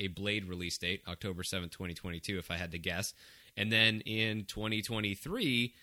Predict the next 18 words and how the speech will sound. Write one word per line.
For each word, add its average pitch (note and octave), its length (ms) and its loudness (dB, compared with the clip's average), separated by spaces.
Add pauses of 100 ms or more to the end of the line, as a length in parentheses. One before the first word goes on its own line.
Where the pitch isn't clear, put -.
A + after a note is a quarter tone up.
(280)
they've A2+ 360 2
got A2 340 6
February B2+ 500 2
seventeenth, A2+ 680 2
May A2+ 240 6
fifth, A2 360 0
July G#2 320 2
twenty-eighth, F#2+ 520 -2
and G2 180 -2
November F#2 460 -2
third. A#2 380 0
Back G#2 220 -2
to A2+ 100 -4
that F#2+ 160 -4
first G#2+ 280 -2
weekend G2 300 -2
in F#2 80 -4
November G#2+ 520 0